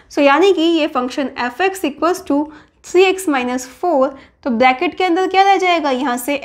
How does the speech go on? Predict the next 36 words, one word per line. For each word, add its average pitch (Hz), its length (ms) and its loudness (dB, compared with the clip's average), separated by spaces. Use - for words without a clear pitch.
x - 160 -10
और 226 200 -4
यहाँ 208 200 -4
से 214 100 -10
प्लस 208 360 -8
वन। 262 260 -6
So 466 240 4
आपका 294 380 4
फैक्टर - 460 -2
क्या 415 140 4
आ 403 100 6
गए? 370 220 -2
थ्री 311 160 -4
एक्स 320 220 -4
माइनस 339 300 -2
फ़ोर 370 220 0
और 285 160 0
x - 180 -6
प्लस 359 280 -2
वन। 359 220 4
Now 330 360 4
आपको 339 300 2
मालूम 339 440 2
है, 359 240 2
for 311 120 0
the 285 120 4
zeros 403 360 2
of 294 100 -2
the 294 60 -2
polynomial 320 480 4
f 370 160 -8
x - 240 -10
equals 277 300 -4
to 247 80 -2
zero, 330 240 4
that 359 200 2